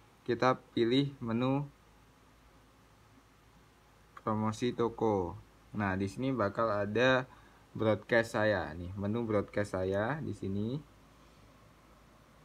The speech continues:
Broadcast saya ini. Nah, setelah itu kita pilih buat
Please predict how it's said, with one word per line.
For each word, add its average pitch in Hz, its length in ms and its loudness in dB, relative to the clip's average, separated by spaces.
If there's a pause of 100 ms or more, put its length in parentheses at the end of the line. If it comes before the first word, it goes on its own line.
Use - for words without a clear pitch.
(960)
Broadcast 101 560 -4
saya 104 480 -2 (240)
ini. 107 400 -6 (1200)
Nah, 101 160 -2
setelah 107 320 0
itu 151 240 0
kita 139 400 0
pilih 139 560 0
buat 117 400 2